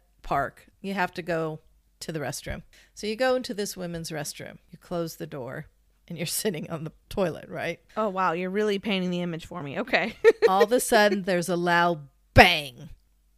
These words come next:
Speaker 1: and then there's scratching on the bathroom stall.
Speaker 2: Okay, first of all, I don't like to go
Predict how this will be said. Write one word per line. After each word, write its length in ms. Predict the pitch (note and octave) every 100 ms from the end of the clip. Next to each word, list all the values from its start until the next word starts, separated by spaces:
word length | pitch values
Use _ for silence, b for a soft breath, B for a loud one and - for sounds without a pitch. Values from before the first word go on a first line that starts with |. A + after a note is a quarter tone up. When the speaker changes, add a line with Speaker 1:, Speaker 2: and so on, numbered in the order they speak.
| -
Speaker 1:
and 240 | E3+ E3
then 460 | F3+ F#3+ F3 D#3 D#3 _ _ -
there's 240 | E3 D#3+
scratching 1080 | - - - F3 E3 E3 F#3 - A#2 C3+ - _
on 200 | - E3 D#3+
the 80 |
bathroom 640 | D#3 D3+ C#3+ D3+ - - -
stall. 720 | - - C3 G#2 - - - _ _ _ _ _ _ -
Speaker 2:
Okay, 140 | F3
first 260 | E3+ C#4+ D#4
of 80 | D4
all, 240 | C4 B3+ B3+ -
I 80 | A3
don't 140 | G3+
like 180 | F3 F3+
to 100 | -
go 180 | F3+